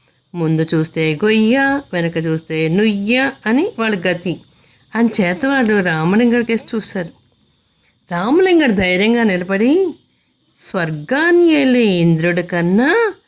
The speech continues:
తమరే ఎక్కువ, సందేహం లేదు" అన్నాడు. "ఆ మాట ఎలా రుజువు చేస్తావు?" అని అన్నారు రాయలవారు. "దేవుడు ఇంద్రుణ్ణి, మిమ్మల్ని సృష్టి-, సృష్టించి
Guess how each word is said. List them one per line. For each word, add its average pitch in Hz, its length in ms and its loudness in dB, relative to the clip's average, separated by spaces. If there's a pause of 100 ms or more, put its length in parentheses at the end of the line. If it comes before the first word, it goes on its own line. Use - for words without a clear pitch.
(440)
తమరే 170 440 -2
ఎక్కువ, 269 800 -2 (640)
సందేహం 170 640 0
లేదు" 220 600 0
అన్నాడు. 165 520 -6 (460)
"ఆ 254 100 -4
మాట 226 420 0
ఎలా 262 280 2
రుజువు 302 320 2 (100)
చేస్తావు?" 294 720 0 (260)
అని 262 160 -2
అన్నారు 233 500 0
రాయలవారు. 175 580 0 (560)
"దేవుడు 269 720 2 (280)
ఇంద్రుణ్ణి, 226 720 2 (420)
మిమ్మల్ని 220 760 2 (460)
సృష్టి-, - 640 -4
సృష్టించి 233 1080 0